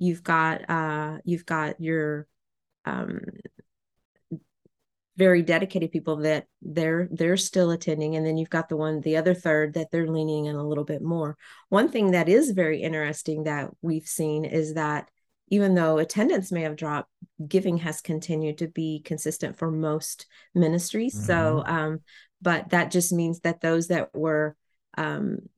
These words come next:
Speaker 1: you're more dedicated or, um,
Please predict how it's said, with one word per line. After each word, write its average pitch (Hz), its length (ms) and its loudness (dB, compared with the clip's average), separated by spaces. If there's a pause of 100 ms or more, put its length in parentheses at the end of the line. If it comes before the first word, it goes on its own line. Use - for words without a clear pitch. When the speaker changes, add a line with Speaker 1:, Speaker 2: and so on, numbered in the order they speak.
Speaker 1:
you're 156 220 -2
more 156 180 -2
dedicated 160 840 2
or, 143 580 -2
um, 151 440 -8